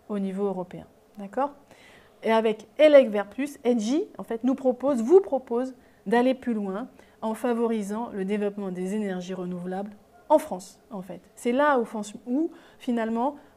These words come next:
euh, l-, euh, c'est ce qui apporte la signification du plus. Voilà.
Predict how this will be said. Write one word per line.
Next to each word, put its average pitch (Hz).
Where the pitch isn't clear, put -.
euh, 190
l-, 214
euh, 175
c'est 226
ce -
qui 262
apporte 240
la 180
signification 247
du 214
plus. 170
Voilà. 170